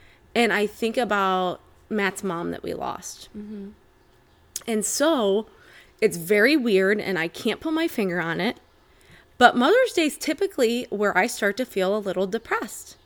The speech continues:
Speaker 2: Mm.
Speaker 1: I start to feel a little depressed on, on the holiday. And I can feel it coming, and it's like, I know it's coming, and I, I want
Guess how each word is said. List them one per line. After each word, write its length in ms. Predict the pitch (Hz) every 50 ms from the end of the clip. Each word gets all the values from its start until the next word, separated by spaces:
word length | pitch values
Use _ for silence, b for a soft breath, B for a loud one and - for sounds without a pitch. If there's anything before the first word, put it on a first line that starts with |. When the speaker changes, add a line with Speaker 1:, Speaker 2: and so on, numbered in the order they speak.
| -
Speaker 2:
Mm. 360 | 226 220 220 214 202 196 196 202 b b b b b b b b _
Speaker 1:
I 100 | - 240
start 240 | 277 - - 381 381
to 100 | 381 381
feel 180 | - - 349 294
a 20 | 262 214
little 140 | 196 208 208
depressed 500 | 220 240 240 - 226 202 202 202 - -
on, 260 | 202 196 196 196 190 -
on 180 | - 190 190 185
the 60 | 202
holiday. 540 | 196 254 262 277 277 254 165 151 147 156 - - _ b b b b b b b b b b -
And 400 | 226 220 208 202 202 202 196 190 -
I 160 | - 196 214
can 240 | 233 233 - 269 214
feel 400 | 202 - - - 220 247 294 311
it 160 | 294 226 -
coming, 420 | - - 247 269 294 277 240 226 208
and 60 | 196
it's 140 | 180 - -
like, 160 | 208 208 202
I 100 | 190 180
know 300 | 180 190 190 214 247 294
it's 180 | - - - -
coming, 580 | - - 254 254 233 196 175 180 202 226 - -
and 180 | - 196 185 185
I, 240 | 180 180 180 185 B B B B B B B B _
I 160 | 208 214 214
want 580 | 208 185 180 190 208 226 262 - - - - -